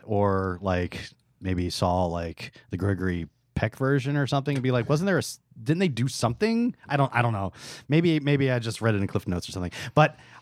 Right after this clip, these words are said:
I think the movie expl-,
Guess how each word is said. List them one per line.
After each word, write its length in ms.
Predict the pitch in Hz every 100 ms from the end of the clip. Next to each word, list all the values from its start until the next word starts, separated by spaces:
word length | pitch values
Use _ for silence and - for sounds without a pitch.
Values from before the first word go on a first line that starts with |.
| _
I 240 | 165 175 185
think 420 | - 208 196 -
the 100 | 160
movie 880 | 156 151 180 208 143 113 98 92 95 -
expl-, 600 | 110 - - - 151